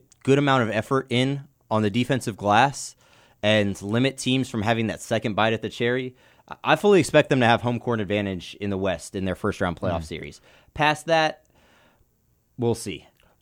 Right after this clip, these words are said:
Speaker 2: Like,
Speaker 1: But
Speaker 2: one, one thing I do wanna bring up that I'm noticing on Clint's stats
Speaker 1: Yeah.
Speaker 2: is when I'm seeing him go up against upper level teams, or at least teams that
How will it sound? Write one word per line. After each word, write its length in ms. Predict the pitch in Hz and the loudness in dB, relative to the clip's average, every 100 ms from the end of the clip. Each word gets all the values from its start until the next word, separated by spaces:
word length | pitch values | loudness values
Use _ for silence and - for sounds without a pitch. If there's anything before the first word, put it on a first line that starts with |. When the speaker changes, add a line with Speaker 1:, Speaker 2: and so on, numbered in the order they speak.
| - | -6
Speaker 2:
Like, 140 | 113 | 0
Speaker 1:
But 340 | 120 113 104 - | 4 2 0 -4
Speaker 2:
one, 260 | 113 165 | -4 -4
one 180 | 117 147 | -2 -4
thing 200 | 147 156 | -4 -6
I 100 | 127 | -6
do 240 | 90 117 123 | -6 -6 -6
wanna 200 | 123 104 | -4 -6
bring 240 | 104 104 | -6 -6
up 120 | 98 | -6
that 100 | 104 | -6
I'm 140 | 101 98 | -6 -4
noticing 360 | 107 110 120 | -6 -6 -8
on 140 | 104 92 | -6 -8
Clint's 440 | - 113 113 - | -4 -2 -2 -6
stats 500 | - 104 107 - - - | -2 2 2 -2 -10 -4
Speaker 1:
Yeah. 220 | 98 78 - _ | -4 -4 -10 _
Speaker 2:
is 340 | - 120 101 - | -4 -2 -2 -4
when 260 | - 113 120 | -8 -4 -2
I'm 160 | 147 | -4
seeing 460 | - - 165 156 135 | -8 -6 -4 -2 -2
him 160 | 131 | -4
go 240 | 120 127 131 | -2 0 0
up 140 | - | 0
against 460 | 110 113 107 - - - | -2 -4 -8 -8 -16 -4
upper 320 | 123 - 127 | -4 -2 -2
level 260 | 120 110 104 | -2 -2 -8
teams, 680 | - 127 107 92 85 - _ _ - | -8 -6 -4 -6 -8 -16 _ _ -6
or 80 | 113 | -2
at 120 | 117 | 0
least 320 | 120 117 - _ | -2 -2 -8 _
teams 300 | - 147 131 | -8 -6 -4
that 280 | 123 110 - | -2 -4 -4